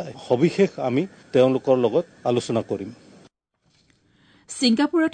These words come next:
Speaker 2: শিল্পীগৰাকীৰ মৃত্যুৰ সময়ত ঘটনাস্থলীত উপস্থিত থকা তিনিগৰাকী প্ৰৱাসী অসমীয়াৰ কালি এছ আই টিয়ে ভাষ্য গ্ৰহণ কৰাৰ পাছত আজি কামৰূপ মহানগৰ জিলাৰ ন্যায়িক দণ্ডাধীশৰ আদালতত তেওঁলোকৰ ভাষ্য লোৱা হ'ব। এতিয়ালৈকে ছিংগাপুৰৰ এঘাৰগৰাকী প্ৰৱাসী অসমীয়াই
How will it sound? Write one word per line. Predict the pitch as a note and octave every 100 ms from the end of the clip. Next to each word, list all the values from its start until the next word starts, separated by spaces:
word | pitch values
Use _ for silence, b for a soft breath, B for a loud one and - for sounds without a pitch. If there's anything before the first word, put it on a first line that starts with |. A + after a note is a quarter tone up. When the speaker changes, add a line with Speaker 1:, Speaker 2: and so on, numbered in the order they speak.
| -
Speaker 2:
শিল্পীগৰাকীৰ | F3+ G3 F#3+ G3+ G3+ A#3
মৃত্যুৰ | A3 F3 - G3+
সময়ত | - G#3+ A#3 -
ঘটনাস্থলীত | F3 F3 F#3+ - G#3 F#3+
উপস্থিত | - F3+ - F3+
থকা | G3+ G3+
তিনিগৰাকী | F#3+ G#3+ A#3 B3 B3 B3
প্ৰৱাসী | A#3+ F3 F3 F3
অসমীয়াৰ | F#3 E3+ A3 A3 E3+ E4 B B B
কালি | - G3+ G#3+ -
এছ | G3+ -
আই | B3
টিয়ে | B3+ B3
ভাষ্য | G#3 D#3+ -
গ্ৰহণ | F3+ E3 E3+ F3
কৰাৰ | F3 F3
পাছত | E3 E3 - A#3+ - B B -
আজি | G3 G3
কামৰূপ | G3+ G#3+ A3+ B3+
মহানগৰ | F#3 F#3 F#3 F3 F3+
জিলাৰ | F3 E3+ F3
ন্যায়িক | F3+ G3+ B3+ G#3+
দণ্ডাধীশৰ | E3+ E3+ F3+ F#3 G3
আদালতত | - F3 F3+ F3+ A3
তেওঁলোকৰ | G3+ F3 F3 F#3+ G3
ভাষ্য | D#3+ -
লোৱা | F3 E3 E3
হ'ব। | D#3+ D#3+ D3 B B B
এতিয়ালৈকে | G#3+ F3+ C4+ C4 - D#4+ A4+ b -
ছিংগাপুৰৰ | A#3 A3+ B3+ C4 C4+
এঘাৰগৰাকী | C4 F3 G3+ F#3+ G3 F#3+ G3
প্ৰৱাসী | F#3+ E3 G3 G#3 B3
অসমীয়াই | E3+ F#3+ F3 E3